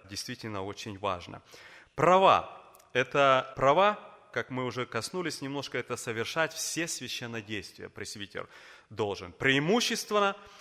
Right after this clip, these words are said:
э, которые имеет пресвитер, о котором говорит Писание, это действительно должны ему отдавать, как Писание говорит, и пресвитер, и диаконам в других местах, всем, кто совершает служение, особую честь и уважение.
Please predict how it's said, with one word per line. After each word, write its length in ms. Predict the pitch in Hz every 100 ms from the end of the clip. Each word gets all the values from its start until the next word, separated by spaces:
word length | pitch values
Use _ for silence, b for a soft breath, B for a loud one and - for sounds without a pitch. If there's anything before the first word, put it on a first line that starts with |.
| B B
э, 180 | 143 151
которые 460 | 170 175 175 170 - 160
имеет 420 | 156 131 131 -
пресвитер, 480 | 147 - 170 170 170
о 60 |
котором 400 | 117 120 123 113
говорит 420 | 110 110 113 127 -
Писание, 560 | 160 196 196 208 202 - B B B
это 260 | 143 - 135
действительно 640 | 127 - 208 - 180 170
должны 360 | 143 139 123 151
ему 260 | 151 139
отдавать, 460 | 131 117 123 127 131
как 180 | 117 -
Писание 480 | 117 - 120 117 107
говорит, 480 | 110 110 113 110
и 60 | 98
пресвитер, 580 | 101 98 - 156 - 127
и 80 | 90
диаконам 480 | 98 - 120 160
в 40 | 139
других 340 | 135 135 -
местах, 440 | 139 - 139 131 - -
всем, 320 | - 147 123 -
кто 220 | - 127 127
совершает 460 | 117 117 - 113
служение, 440 | - 120 147 151 135
особую 520 | 127 - 254 220 214
честь 400 | - 147 135 131
и 20 |
уважение. 600 | 117 110 101 95 95